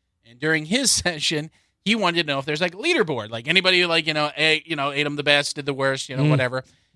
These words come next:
Speaker 1: And he goes, "Well, actually, yes, we have this random T V producer in Lincoln, Nebraska, uh, who does his power rankings." And he gets out into 'em. So Russell makes a little plea to me right then. But later in the show, after he's on, uh, Sauce Number Ten,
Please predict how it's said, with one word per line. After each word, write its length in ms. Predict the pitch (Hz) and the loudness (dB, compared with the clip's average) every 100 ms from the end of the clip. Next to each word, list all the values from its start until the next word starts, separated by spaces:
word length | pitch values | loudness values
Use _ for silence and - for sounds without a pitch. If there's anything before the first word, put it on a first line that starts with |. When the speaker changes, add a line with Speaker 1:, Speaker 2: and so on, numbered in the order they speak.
| _ | _
Speaker 1:
And 100 | 135 | -10
he 40 | 139 | -4
goes, 180 | 127 | -2
"Well, 220 | 120 127 160 | 2 2 2
actually, 440 | 127 143 - 139 | 0 -2 -2 -4
yes, 380 | 135 113 117 - | -6 -4 -4 -4
we 80 | 135 | -10
have 200 | - 151 | -2 0
this 180 | 143 139 | 0 -4
random 560 | 123 135 151 165 160 151 - _ | -2 -2 0 -2 -4 -10 -16 _
T 160 | 170 | 0
V 160 | 170 208 | 2 2
producer 460 | 196 170 143 - 160 | 2 -4 -4 -6 -8
in 120 | 143 | -6
Lincoln, 220 | 147 185 | -4 -2
Nebraska, 720 | 185 185 202 202 - 123 123 - _ _ _ | 0 2 2 0 -2 -2 -2 -4 _ _ _
uh, 140 | 139 139 | 0 0
who 100 | 156 | 2
does 160 | 147 | 0
his 100 | 160 | 0
power 260 | - 254 294 | 2 4 4
rankings." 520 | 185 139 117 104 98 | 4 0 -4 -18 -12
And 40 | 139 | -10
he 60 | |
gets 220 | 135 156 | -6 -4
out 160 | 156 143 | -2 -2
into 200 | 139 143 | -4 -8
'em. 100 | 139 | -18
So 140 | - | -10
Russell 280 | 135 156 165 | 2 2 2
makes 220 | 175 151 - | -2 -4 -6
a 40 | |
little 160 | 151 135 | -16 -18
plea 220 | - 131 | -10 -8
to 60 | |
me 140 | 127 127 | -6 -4
right 180 | 113 107 | -6 -8
then. 300 | 110 107 113 _ _ _ _ _ _ | -14 -16 -20 _ _ _ _ _ _
But 100 | - | -4
later 260 | 143 202 220 | 0 2 2
in 80 | 175 | 2
the 80 | |
show, 340 | 147 226 226 165 | 0 2 2 4
after 240 | 151 151 | 2 -2
he's 140 | 151 147 | -4 0
on, 300 | 147 139 135 | 2 0 -8
uh, 200 | 120 113 | -10 -8
Sauce 320 | - 143 - | -4 -4 -6
Number 160 | 123 | -16
Ten, 460 | 107 220 214 151 139 | -8 -4 -2 -4 -8